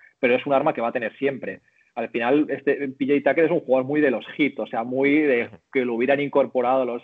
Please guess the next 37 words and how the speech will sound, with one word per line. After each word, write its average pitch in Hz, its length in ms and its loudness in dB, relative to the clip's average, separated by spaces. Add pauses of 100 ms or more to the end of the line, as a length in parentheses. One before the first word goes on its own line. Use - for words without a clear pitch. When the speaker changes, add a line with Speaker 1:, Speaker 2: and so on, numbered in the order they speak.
Speaker 1:
Heat, 175 200 -2
de - 40 -20 (300)
Speaker 2:
Sí, 123 160 -12
Speaker 1:
este 127 180 -6
Speaker 2:
sí. 139 40 0
Speaker 1:
veterano 127 680 -2
capaz 123 300 -4
de 123 80 0
defender 123 440 0
a 113 60 2
los 113 240 -4
cinco 139 340 0
jugadores, 123 680 2
capaz 120 240 -4
de 123 80 -2
anotar 120 320 -4
de 117 120 -6
tres 123 440 0
cuando 120 180 -4
está 120 160 -4
liberado. 120 500 2 (540)
Y 139 140 0
yo 139 80 4
creo 160 100 6
que 185 60 6
va 165 60 4
a - 20 0
ser 160 100 -2
un 143 60 -6
jugador 139 180 0
que 156 140 -4
puede 131 160 2
marcar 131 260 -2
diferencias 117 500 -8
de 117 80 -6
verdad, 110 400 0
eh, 101 280 -2